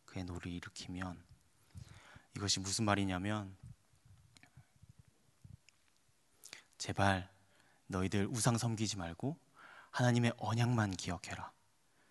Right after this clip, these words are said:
왜냐하면 하나님은 질투하는 분이시고 너희가 우상을 섬길 때 하나님은 너희를 진노하시는 분이시다.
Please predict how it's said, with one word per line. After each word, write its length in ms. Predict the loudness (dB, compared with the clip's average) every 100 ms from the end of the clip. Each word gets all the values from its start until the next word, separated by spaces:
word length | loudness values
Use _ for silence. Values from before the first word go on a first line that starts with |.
| _ _ _
왜냐하면 600 | -2 4 4 4 2 -2 -8 -20 -12
하나님은 480 | 0 4 6 4 2
질투하는 680 | 2 2 2 2 4 4 2
분이시고 680 | -2 -4 -2 -4 -4 -6 -8 _ -20 -20 -4
너희가 280 | 0 4 4
우상을 360 | 4 4 4 2
섬길 400 | 0 0 0 -2
때 280 | -6 -6 -10 -16 -10
하나님은 420 | 0 2 4 2
너희를 440 | 2 0 0 -2 -2
진노하시는 760 | 0 2 4 4 2 0 -4 -4
분이시다. 520 | -2 -2 -2 -4